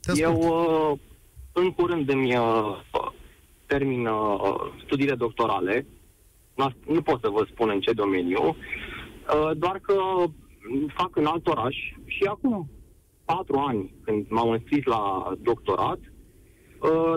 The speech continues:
Speaker 2: trebuie să facem cursul în weekend. Și veneau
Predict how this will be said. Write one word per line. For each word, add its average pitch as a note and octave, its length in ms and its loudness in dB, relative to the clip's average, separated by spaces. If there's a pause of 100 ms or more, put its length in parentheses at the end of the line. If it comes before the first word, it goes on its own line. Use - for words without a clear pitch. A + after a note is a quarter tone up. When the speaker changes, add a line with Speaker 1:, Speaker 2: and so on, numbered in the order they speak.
Speaker 2:
trebuie F#3+ 300 0
să G#3 100 2
facem G3+ 260 -2
cursul G3+ 320 0
în F3+ 180 2
weekend. A2 560 -4 (440)
Și - 1000 -2
veneau G#3+ 540 0